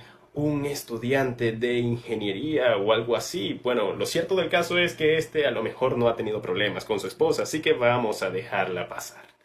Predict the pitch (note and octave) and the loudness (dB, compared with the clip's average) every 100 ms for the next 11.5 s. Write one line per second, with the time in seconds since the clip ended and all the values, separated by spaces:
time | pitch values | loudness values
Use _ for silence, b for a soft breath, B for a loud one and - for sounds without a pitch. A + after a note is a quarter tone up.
0 | b b b A#2+ - F#3+ D#3 D3+ D#3+ D#3 | b b b -2 6 6 8 6 6 6
1 | C#3+ B2 A#2+ F#2+ - - - - _ _ | 6 4 2 2 -4 -14 -16 -20 _ _
2 | _ _ - G3+ G3+ G3+ F#3 F#3 F#3+ F#3 | _ _ -6 -4 0 2 4 2 2 0
3 | - F#3 F#3+ F3+ - - A2+ C#3+ D#3 D3+ | -2 0 0 -2 -4 -8 -2 0 0 0
4 | D3+ E3+ D3 - F3 - _ - A2+ A2+ | 0 2 2 0 -6 -16 _ -10 -8 -6
5 | A2 G2+ - C3+ C#3 C#3 C#3+ D3 B2+ - | -4 -4 -4 -4 -2 0 2 0 0 -6
6 | _ - D#3+ F#3 F#3 F#3 D#3 D#3+ F3 E3+ | _ 0 4 6 4 4 4 6 6 4
7 | D#3+ D3 - - C3 B2 G#2+ F2+ - G#2+ | 4 4 4 2 4 6 4 2 -4 0
8 | A#2+ C#3 B2 A2 A2 - C#3+ C#3+ - F3+ | 4 4 4 2 2 2 4 4 2 6
9 | F3+ E3 F#3+ E3+ F3 D#3 - F#3 D3+ C#3+ | 6 6 6 6 4 2 2 2 2 0
10 | D3+ G3 D#3+ D3+ E3+ F#3+ F3 D3+ C3 A#2 | 4 6 6 4 -2 0 0 2 4 4
11 | A2+ G#2 G2 - | 2 -4 -6 -10